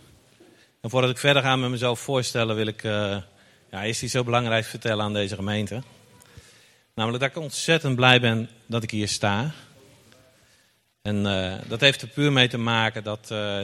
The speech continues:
deze gemeente, dat, eh, die ervoor gezorgd heeft dat dat mogelijk is.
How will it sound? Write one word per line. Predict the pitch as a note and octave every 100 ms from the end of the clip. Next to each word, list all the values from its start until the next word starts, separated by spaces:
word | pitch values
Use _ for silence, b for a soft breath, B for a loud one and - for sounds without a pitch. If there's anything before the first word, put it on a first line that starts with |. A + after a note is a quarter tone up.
| G2+
deze | B2 E3 D#3+
gemeente, | B2 B2 C#3+ C3+ G2 A#2+ - _
dat, | A2 G#2+ -
eh, | G#2 G2 F#2+ F#2+ - _ -
die | B2+
ervoor | B2 A#2+ A2
gezorgd | A2 A#2 C3+ -
heeft | G#2+ F#2+
dat | A2
dat | G#2 F#2
mogelijk | G2+ A2 F#2+ F#2
is. | F2 -